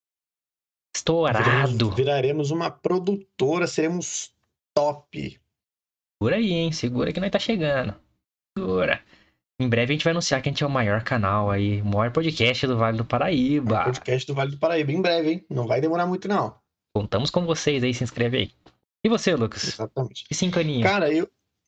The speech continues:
Speaker 2: eu me vejo daqui a cinco anos, eu acho que é bem parecido com o que você falou, né? De ter uma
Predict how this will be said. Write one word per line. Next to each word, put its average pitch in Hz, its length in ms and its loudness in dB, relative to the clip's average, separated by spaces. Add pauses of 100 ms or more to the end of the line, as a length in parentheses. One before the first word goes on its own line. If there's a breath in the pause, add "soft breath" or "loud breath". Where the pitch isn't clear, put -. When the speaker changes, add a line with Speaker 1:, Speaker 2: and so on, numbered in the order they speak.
(180)
Speaker 2:
eu 185 140 2
me 202 120 0
vejo 185 300 0
daqui 160 200 -6
a 151 60 -4
cinco 156 440 -4
anos, 143 480 -2
eu 139 180 0
acho 160 200 -2
que 175 380 0
é - 100 2
bem 156 220 -2
parecido 160 500 -2
com 147 160 -6
o 131 40 -2
que - 140 -10
você 120 220 -2
falou, 120 360 0
né? 127 160 0
De 127 200 -8
ter - 140 0
uma 117 500 0